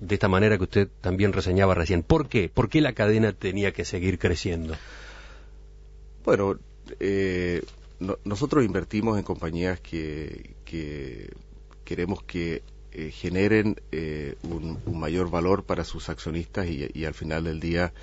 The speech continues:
Speaker 2: el crecimiento es una, es una, es un ingrediente clave, ¿no? No, no solo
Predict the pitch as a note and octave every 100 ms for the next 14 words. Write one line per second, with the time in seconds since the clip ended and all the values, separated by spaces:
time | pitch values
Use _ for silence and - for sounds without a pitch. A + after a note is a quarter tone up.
0 | - - - E2+ E2+ - E2 E2+ E2+ E2
1 | D#2 - D#2+ D2+ D#2+ D2+ C#2 C2+ - D#2
2 | D#2+ D#2 D#2 E2 E2+ E2+ E2+ D2+ D2 D2+
3 | - - G#2 E2 B1 D#2+ E2 - - B2+
4 | - A2 B2 C3+ B2+ A#2+ F#2+ D#2+